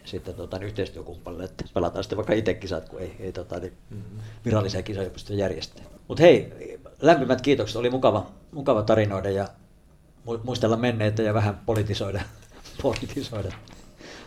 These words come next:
Speaker 1: tulevaisuuttakin ja näk-, näkymiä ja kansainvälisen liiton toimintaa. Ja paljon on tapahtunut, mutta paljon on vielä, vielä edessäkin, että katsotaan mihin meidän aikana tää tarina ehtiikään ja mitä tulevaisuus tuo tullessaan, mutta, mutta näkymät on kyllä mielettömän hyvät ja on tää ihan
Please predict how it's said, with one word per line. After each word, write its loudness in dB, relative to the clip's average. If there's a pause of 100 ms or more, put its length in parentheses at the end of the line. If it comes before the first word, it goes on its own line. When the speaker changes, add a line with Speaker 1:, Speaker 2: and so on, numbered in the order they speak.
Speaker 1:
tulevaisuuttakin 6
ja 6
näk-, 2
näkymiä 2
ja 4
kansainvälisen 0
liiton 0
toimintaa. -2 (260)
Ja -14
paljon 6
on -4
tapahtunut, 2
mutta -4
paljon 2
on -2
vielä, 4 (160)
vielä 4
edessäkin, 2
että -4
katsotaan -2
mihin -6 (1000)
meidän 8
aikana 0
tää 2 (240)
tarina 0
ehtiikään -2
ja -4 (500)
mitä -2
tulevaisuus -4
tuo -6
tullessaan, -6
mutta, -12 (220)
mutta -12
näkymät -4
on -6
kyllä -6 (260)
mielettömän -6
hyvät -10
ja -14
on -8
tää -4
ihan -6